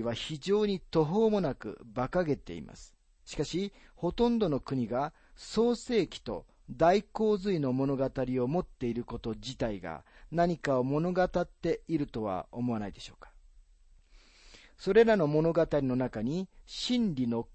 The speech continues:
根拠があることをあなたに語っているはずです。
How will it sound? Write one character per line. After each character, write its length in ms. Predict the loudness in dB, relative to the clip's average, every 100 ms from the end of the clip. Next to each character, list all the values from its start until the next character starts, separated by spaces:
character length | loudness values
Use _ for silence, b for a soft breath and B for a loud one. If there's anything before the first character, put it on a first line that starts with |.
| -4
根 280 | 0 0 -2 -4
拠 140 | -2
が 220 | 0 -4 -2
あ 140 | -2
る 100 | -2
こ 140 | -6 -8
と 160 | -4
を 180 | -4 -4 _
あ 100 | -4
な 100 | -4
た 120 | -2
に 120 | -4 -4
語 280 | -8 -6 -6
っ 40 |
て 280 | -8 -6 -4
い 100 | -2
る 100 | -4
は 140 | -6
ず 80 | -12
で 120 | -16
す。 180 | -20 -20